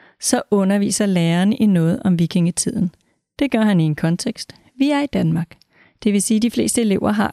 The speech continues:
et kulturelt ressourceberedskab og kendskab til vikinger, som de kan skrive ind i chatten. Så kan det være, at de får svar, der bryder med, hvad læreren har sagt. Så må de gå tilbage og undersøge og måske gå i dialog med læreren, siger hun,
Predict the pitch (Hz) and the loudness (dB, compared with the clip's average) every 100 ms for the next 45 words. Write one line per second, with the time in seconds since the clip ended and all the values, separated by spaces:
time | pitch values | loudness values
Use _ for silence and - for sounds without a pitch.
0 | 226 220 - 226 - 196 - - 226 - | -4 -6 -4 -4 -2 -4 -4 -4 -4 0
1 | 220 226 262 - - 214 185 - - - | 0 0 -4 -6 -4 -4 -2 -4 -6 -6
2 | 214 - - - - 220 - 233 240 - | -6 -10 -16 -20 -6 -4 -2 -2 -2 -2
3 | 196 - - 185 160 _ 175 190 - 190 | -4 -2 0 0 -2 _ 0 0 0 -2
4 | 170 165 - 185 196 - 175 - 175 - | -2 -2 0 0 0 0 -2 -2 -2 -2
5 | - 190 - 170 151 165 - _ - - | -2 -2 0 0 0 -2 -4 _ -20 -20
6 | - - - 294 320 262 214 226 - - | -20 -8 -4 -2 0 0 2 0 -2 -2
7 | 220 - 170 156 - 175 - - 185 - | -2 0 0 0 -2 -2 -4 -2 -4 -2
8 | 208 - 233 165 165 185 170 165 185 190 | -2 2 2 2 2 0 0 2 2 0
9 | - - - - _ _ - - 170 196 | -2 -8 -12 -20 _ _ -8 -4 0 0
10 | 240 247 - 247 190 185 214 - 170 165 | 0 -2 -4 -8 -6 -2 -2 0 0 2
11 | 170 - 247 285 247 - 226 269 254 202 | 0 -2 0 0 0 0 -2 -2 -2 0
12 | 170 170 - 208 175 170 196 185 - 202 | 0 0 0 0 2 0 0 0 -2 0
13 | 190 190 | 2 2